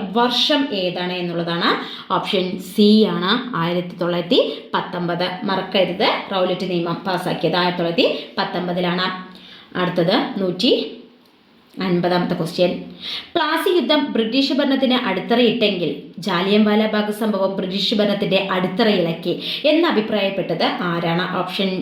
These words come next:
എ ആണ് ഗാന്ധിജിയാണ്. ആരാണ്? ഗാന്ധിജി. പ്ലാസി യുദ്ധം ബ്രിട്ടീഷ് ഭരണത്തിന്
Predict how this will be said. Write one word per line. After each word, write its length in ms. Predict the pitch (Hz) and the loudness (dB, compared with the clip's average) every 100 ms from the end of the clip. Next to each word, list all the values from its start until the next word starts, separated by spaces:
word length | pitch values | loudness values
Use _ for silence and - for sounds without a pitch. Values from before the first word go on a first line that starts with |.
| 185 | 0
എ 280 | 202 240 247 | 4 6 6
ആണ് 300 | - 175 208 370 - - - | 4 2 0 -2 -4 -10 -8
ഗാന്ധിജിയാണ്. 1080 | 175 170 175 180 170 - 180 160 170 165 - | -4 -2 -2 -2 -2 -2 0 2 0 -2 -2
ആരാണ്? 420 | 175 175 175 269 | -2 0 2 4
ഗാന്ധിജി. 380 | 220 175 175 180 | 4 2 0 -2
പ്ലാസി 360 | 196 180 175 202 | -2 -4 -2 -4
യുദ്ധം 280 | 180 202 202 | 0 0 0
ബ്രിട്ടീഷ് 420 | 180 185 226 254 | 0 4 4 4
ഭരണത്തിന് 440 | 220 208 190 233 | 4 2 2 2